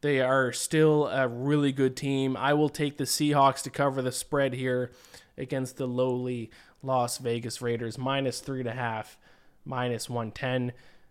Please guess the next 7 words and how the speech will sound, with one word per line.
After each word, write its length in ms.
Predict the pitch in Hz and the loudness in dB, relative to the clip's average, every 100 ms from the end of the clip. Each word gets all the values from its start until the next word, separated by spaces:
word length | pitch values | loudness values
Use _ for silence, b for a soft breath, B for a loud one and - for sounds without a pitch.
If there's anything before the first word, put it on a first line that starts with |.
| b - | b -10
Um, 400 | 117 117 113 117 | -4 -2 -2 -4
the 300 | 123 120 120 | -4 -2 -4
Chargers 540 | - 170 233 262 277 | 0 4 6 4 0
against 280 | 196 214 208 | 0 0 0
the 80 | 180 | -2
Cardinals 720 | - 165 208 226 165 131 123 | 0 4 6 6 4 2 -2
here. 400 | 131 123 120 117 | -2 0 0 -4